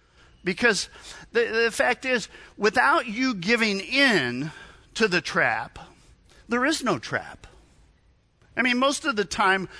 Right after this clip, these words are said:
we, we, when we fall for that trap, when we get caught, so to speak, uh, what do we do? We wanna blame God,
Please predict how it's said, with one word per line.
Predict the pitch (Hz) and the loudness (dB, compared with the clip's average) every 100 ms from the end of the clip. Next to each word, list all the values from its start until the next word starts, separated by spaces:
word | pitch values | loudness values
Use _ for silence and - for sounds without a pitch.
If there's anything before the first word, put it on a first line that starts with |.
| - | -14
we, | 185 220 | -4 -4
we, | 196 208 202 185 | -2 -4 -4 -6
when | 175 202 208 | -10 -8 -4
we | 208 185 | -2 -4
fall | - 214 220 226 | -2 2 4 2
for | - 196 | 0 2
that | 175 160 | 2 2
trap, | - 196 175 185 | 0 2 4 2
when | 175 190 | 0 -4
we | 190 | -4
get | 175 185 175 - | -2 0 -2 -4
caught, | - 196 196 151 139 135 - - | -4 2 4 6 4 2 -4 -14
so | - 190 170 | -6 -2 -2
to | 147 | -2
speak, | - 156 131 143 - - - - - - - - | -6 -4 -4 -6 -10 -20 -20 -20 -20 -20 -8 -4
uh, | |
what | 254 277 311 | -4 0 0
do | 320 | 2
we | 233 | 2
do? | 254 | 2
We | 180 | 0
wanna | 208 214 | 2 0
blame | 190 180 175 143 | 2 2 2 2
God, | 127 123 139 175 190 185 | 2 4 4 4 2 -4